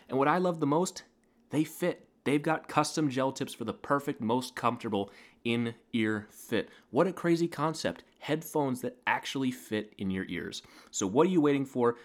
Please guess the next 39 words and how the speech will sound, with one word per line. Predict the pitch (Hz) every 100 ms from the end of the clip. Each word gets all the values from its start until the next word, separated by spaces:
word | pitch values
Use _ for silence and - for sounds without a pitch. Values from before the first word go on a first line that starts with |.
| - -
Go | 143
to | 175
raycon | 151 135 131 127
dot | 120 117 -
com | 110 107
slash | 104 92 -
T | - 123
H | 113 -
P | 107
N | 104
today | 104 95 90
to | 95
get | 95
fifteen | - - 196 190 - 151 135
percent | 127 - 127 -
off | 101 -
your | 101
Raycon | 92 98 - 98 95
order. | 98 95 92 - - - -
That's | 127 160 135
buy | 123 123
raycon | 113 113 113 113 110
dot | 101 98 -
com | 98 92
slash | 90 95 85 -
T | - 127 147 113
H | 98 -
P | -
N | 98 98 98 - -
to | -
score | - 92 85
fifteen | - - 127 127 - - - - 101 98 101 -
percent | 95 - 90 87 - _ _ _
off. | - - - - _ _ _ _ _ _
Now, | 107 117 123 - _ _ _ _ _ _
back | 92 -
to | 95
the | 90
episode. | - - - -